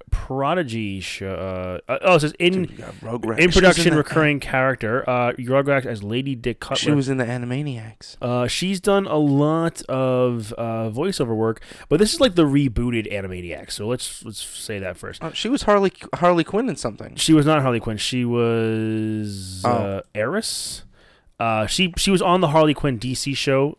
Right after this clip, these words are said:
Speaker 1: Uh, I think it's on
Speaker 2: Oh.
Speaker 1: H B O Max. Um, I'm just very excited to see Benedict Wong in this show.
Speaker 2: Fuck yeah.
Speaker 1: And we also have additionally Alanis
Speaker 2: Benedict Wong as
Speaker 1: Alamonte,
Speaker 2: Wong.
Speaker 1: Alanis M-, and, uh, un-,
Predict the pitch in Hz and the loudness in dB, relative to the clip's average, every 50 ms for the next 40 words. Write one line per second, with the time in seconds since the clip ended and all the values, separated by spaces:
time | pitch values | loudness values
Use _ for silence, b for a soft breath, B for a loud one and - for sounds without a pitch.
0 | _ _ - 113 117 127 131 127 131 127 131 131 127 120 120 120 120 117 - 120 | _ _ -4 -2 2 2 4 4 4 4 2 0 0 0 -2 -4 -6 -6 -6 -6
1 | 113 107 104 104 113 151 - - B B B B B B B B - 135 139 143 | -6 -4 -6 -6 -8 -8 -10 -16 B B B B B B B B 0 2 2 2
2 | 147 - - 208 262 330 370 359 - 156 165 180 170 170 160 143 - - 170 160 | 2 2 2 4 4 6 6 4 4 6 8 8 8 8 6 6 4 6 6 6
3 | 156 147 139 131 - - 151 139 123 120 139 139 135 127 127 113 110 110 117 143 | 6 4 2 0 0 0 0 0 2 2 2 2 4 2 2 0 0 0 2 4
4 | 196 240 202 135 117 104 101 95 - - 104 92 90 90 90 B B B B B | 4 4 2 2 0 0 -4 -4 -4 -4 -4 -4 -4 -4 -6 B B B B B
5 | B 196 180 - 131 120 117 147 143 143 143 147 147 156 175 196 190 - 208 180 | B 0 0 2 -2 0 2 2 2 2 4 4 4 4 4 4 4 2 0 0
6 | 175 180 170 151 147 170 175 - - 175 160 151 147 143 139 135 131 135 - _ | 2 2 2 4 4 2 2 2 2 0 0 0 0 2 2 2 0 -2 -4 _
7 | - 127 127 135 147 160 175 185 147 135 139 131 131 - 143 135 131 131 135 135 | -2 0 2 2 2 2 4 6 6 6 6 4 4 4 4 6 6 8 6 6
8 | 139 147 139 135 131 127 - 185 - 131 131 127 123 127 135 - b b b b | 6 8 8 8 8 6 6 6 8 8 8 6 4 0 -6 -10 b b b b
9 | b b b b - 127 135 143 160 180 175 - 160 151 147 - - - 147 - | b b b b -2 0 2 2 2 2 0 0 -2 -2 -4 -4 -8 -12 -14 -12
10 | - - 135 127 123 120 120 120 113 113 113 110 - _ - 131 131 127 123 120 | -6 -4 -4 -2 -2 -2 -2 -2 -2 -2 -4 -4 -6 _ -6 -6 -4 -4 -4 -6
11 | 123 | -10